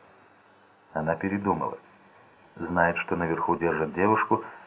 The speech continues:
но никогда ее не видела. "А откуда ты знаешь, что там девушка, если не видела ее?" —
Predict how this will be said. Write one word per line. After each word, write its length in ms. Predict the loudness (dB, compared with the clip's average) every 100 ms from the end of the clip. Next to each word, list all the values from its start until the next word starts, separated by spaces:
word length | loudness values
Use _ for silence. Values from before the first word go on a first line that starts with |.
| -20 -10
но 100 | -4
никогда 420 | -2 0 2 6 6
ее 180 | 6
не 120 | 2 -2
видела. 360 | -6 -10 -12 -14 -20 _ _ _ _ _ _ _ _ _ _ _ _ _ -20 -16 -16 -16 -16 4
"А 120 | 6
откуда 360 | 8 6 8 8
ты 160 | 6
знаешь, 360 | 8 10 10 8 6
что 120 | 6
там 320 | 8 8 6
девушка, 480 | 4 6 6 4 6
если 340 | 4 4 2
не 200 | 4 4
видела 420 | 6 4 2 -2
ее?" — 260 | -2 -6